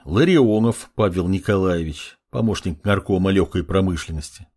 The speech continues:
Духова Алла Георгиевна, представитель от профсоюзов, и Старинчук Владимир Александрович,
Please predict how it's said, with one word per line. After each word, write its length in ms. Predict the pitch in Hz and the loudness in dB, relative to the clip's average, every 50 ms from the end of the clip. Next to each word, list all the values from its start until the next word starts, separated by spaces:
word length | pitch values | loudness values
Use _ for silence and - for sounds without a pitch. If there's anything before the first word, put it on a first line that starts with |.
| _ _ | _ _
Духова 680 | 78 85 110 180 214 202 - 202 180 180 170 143 - - | -4 0 2 4 4 4 2 2 2 4 2 2 -2 -2
Алла 260 | - 117 123 120 117 | -2 0 2 2 0
Георгиевна, 840 | 104 98 104 127 139 120 110 107 104 110 107 98 98 104 95 87 - | 0 2 4 4 6 6 4 2 2 -2 -2 -2 -4 -8 -10 -10 -12
представитель 640 | - 95 87 - - 98 98 101 85 - 87 87 | -12 -10 -10 -6 -4 -2 -2 -2 -2 -4 -4 -4
от 80 | 78 - | -6 -4
профсоюзов, 680 | - 82 - - - 139 170 208 233 180 175 147 - - | -6 -6 -4 0 0 2 2 2 0 0 0 -2 -4 -8
и 200 | - - 196 208 | -4 -2 -2 -2
Старинчук 720 | - - - - 104 101 101 85 - - 175 196 185 - | -2 0 0 2 4 4 2 0 0 -2 -2 -2 -2 -2
Владимир 440 | 92 87 90 85 110 156 147 135 131 | -2 -2 -2 0 0 0 2 4 4
Александрович, 920 | 131 127 131 131 - - - 101 85 73 65 60 58 58 57 - - - | 4 4 4 2 0 -2 -2 -2 -2 -2 -4 -8 -12 -12 -12 -16 -18 -20